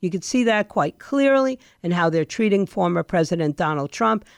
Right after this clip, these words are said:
and you could certainly see it in this case that I spoke about earlier in this podcast about Doctor Jay Bhattacharya and the Barrington Declaration. So I don't know about the rest of you,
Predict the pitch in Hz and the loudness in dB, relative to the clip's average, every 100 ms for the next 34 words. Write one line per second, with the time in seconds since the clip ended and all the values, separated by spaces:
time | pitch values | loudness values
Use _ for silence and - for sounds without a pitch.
0 | _ 180 165 160 156 - 277 - 262 262 | _ -2 -2 -2 -4 -2 -2 0 -2 -2
1 | - 226 160 160 - _ _ 208 220 240 | -2 0 0 -2 -8 _ _ 0 4 2
2 | - - 220 175 - - 180 175 - - | 0 -4 -2 -2 -2 -4 -2 -2 -4 0
3 | 226 233 226 208 202 - 208 262 269 269 | 0 2 0 2 0 2 2 4 4 0
4 | 269 - 202 196 - - 214 180 - 139 | -2 -2 0 -2 -4 -2 0 0 -4 -8
5 | 143 - _ _ - 160 160 156 202 208 | -8 -14 _ _ -2 2 2 2 0 0
6 | 233 185 160 180 170 170 160 156 - 196 | -2 -2 2 2 2 -2 -2 -4 0 2
7 | 180 156 160 - _ - 240 254 190 180 | 2 0 -2 -10 _ -4 0 2 2 2
8 | 175 175 170 175 160 147 185 165 151 147 | 0 0 -2 0 0 0 0 0 0 -2
9 | - 147 - _ _ _ - 220 196 214 | -8 -14 -18 _ _ _ 0 2 4 4
10 | 294 277 262 233 226 226 196 156 - 139 | 2 2 2 2 2 0 0 -2 -4 -6
11 | 147 156 | -6 -8